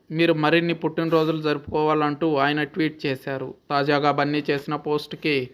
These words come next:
మెగాస్టార్ చిరంజీవి సైతం రిప్లై ఇచ్చారు. "Thank you dear బన్నీ" అంటూ చిరు రీపోస్ట్ చేయడం జరిగింది.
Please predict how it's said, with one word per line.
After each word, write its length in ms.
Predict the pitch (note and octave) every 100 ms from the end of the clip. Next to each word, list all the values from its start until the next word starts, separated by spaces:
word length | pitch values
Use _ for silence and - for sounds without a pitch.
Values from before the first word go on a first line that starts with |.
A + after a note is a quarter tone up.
| - - - - - _ E3
మెగాస్టార్ 600 | D#3+ E3 E3+ - D#3+ D3+ E3
చిరంజీవి 340 | D#3 D#3 D#3
సైతం 380 | D#3 D3+ D#3 D3+
రిప్లై 380 | C#3+ D3 D3 C#3+
ఇచ్చారు. 460 | C#3 C3+ C3+ C3 - -
"Thank 240 | D#3 D#3
you 160 | D#3+ D#3
dear 220 | D3+ D3
బన్నీ" 300 | C#3+ C#3+ D3+
అంటూ 360 | D3+ D3 D3+ D3
చిరు 520 | D3 D3+ D3+ C3 - D3 D3+
రీపోస్ట్ 840 | D#3+ D#3+ D#3+ D3 - - _ -
చేయడం 320 | D3 C#3+ C#3+
జరిగింది. 560 | C3+ C3+ C3+ C3+ C#3